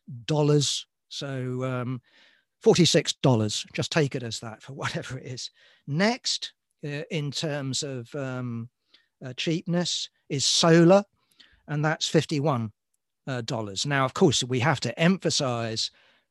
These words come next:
uh, that wind is great if it's windy. And even in Britain, uh, even over there on the, um, west coast with the Atlantic,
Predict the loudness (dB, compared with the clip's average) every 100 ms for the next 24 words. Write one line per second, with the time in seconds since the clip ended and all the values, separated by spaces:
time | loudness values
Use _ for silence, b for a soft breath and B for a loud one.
0 | -12 -6 -4 -4 -4 -6 -8 -8 -6 -4
1 | -4 -4 0 0 0 -6 -16 _ -8 -6
2 | -6 -2 0 0 -2 -8 b b b b
3 | b b 2 6 8 8 8 6 4 6
4 | 6 6 0 -4 _ b b _ -2 0
5 | 2 6 8 8 8 8 8 6 2 2
6 | 0 -2 -4 -4 -2 -2 -2 -2 -2 -2
7 | -2 -2 -4 b b -2 4 4 2 -2
8 | 4 6 6 4 0 -2 0 2 2 0
9 | 2 2 2 0 -4 -6 -12